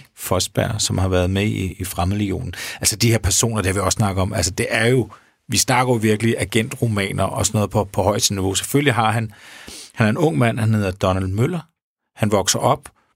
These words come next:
møder en radionørd, som han bliver meget fascineret af. Og så, øh, da han er i teenageårene, finder han ud af,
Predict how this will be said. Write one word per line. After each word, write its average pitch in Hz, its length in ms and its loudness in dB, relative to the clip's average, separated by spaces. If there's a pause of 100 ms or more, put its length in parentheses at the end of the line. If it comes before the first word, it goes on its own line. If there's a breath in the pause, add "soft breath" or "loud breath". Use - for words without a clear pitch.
møder 120 200 4
en 113 180 0
radionørd, 120 600 0 (260)
som 120 160 2
han 107 160 2
bliver 95 440 2
meget 104 300 2
fascineret 120 520 0
af. 113 240 -2 (640 soft breath)
Og 117 120 2
så, 123 400 2
øh, 107 180 -2
da 113 60 2
han 104 180 0
er 98 80 -2 (140)
i 107 80 -4
teenageårene, 110 680 2
finder 110 220 2
han 107 100 2
ud 120 120 -2
af, 107 140 0